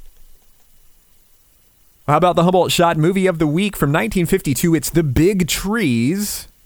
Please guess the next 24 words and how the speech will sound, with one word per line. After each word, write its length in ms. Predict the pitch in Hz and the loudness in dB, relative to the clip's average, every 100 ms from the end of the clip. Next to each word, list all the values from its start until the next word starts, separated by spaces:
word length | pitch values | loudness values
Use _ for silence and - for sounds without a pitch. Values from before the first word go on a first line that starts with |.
| _ | _
It's 180 | - - | -18 -4
a 140 | 101 | -2
Warner 360 | 98 104 175 156 | 0 0 0 0
Brothers 360 | 131 123 120 107 | 0 0 0 0
Western 480 | 117 120 - 175 | 0 -2 -2 -4
featuring 380 | 214 165 - 123 | -2 -4 -2 -2
a 60 | 110 | -2
colony 480 | - 123 131 139 160 | 0 0 0 -2 -2
trying 240 | - 139 | -2 -2
to 60 | 113 | -2
save 320 | - 147 139 | -2 -2 -2
trees 340 | - 147 151 | -2 -2 -2
from 160 | - 117 | -2 -2
a 60 | |
timber 300 | 98 208 190 | -2 -2 -2
baron. 380 | 143 127 135 185 | 0 0 0 -2
It 80 | 175 | -4
stars 340 | - 131 113 | -4 -2 -2
Kirk 320 | - - 247 - | -2 -4 -4 -2
Douglas, 460 | 220 202 208 262 | -2 0 -2 -2
father 400 | - - 190 190 | -4 -2 -2 0
of 120 | 185 160 | -2 -2
Michael 340 | 175 180 139 | -4 -2 -4
Douglas. 580 | 113 104 101 147 - | -2 -2 -2 -4 -6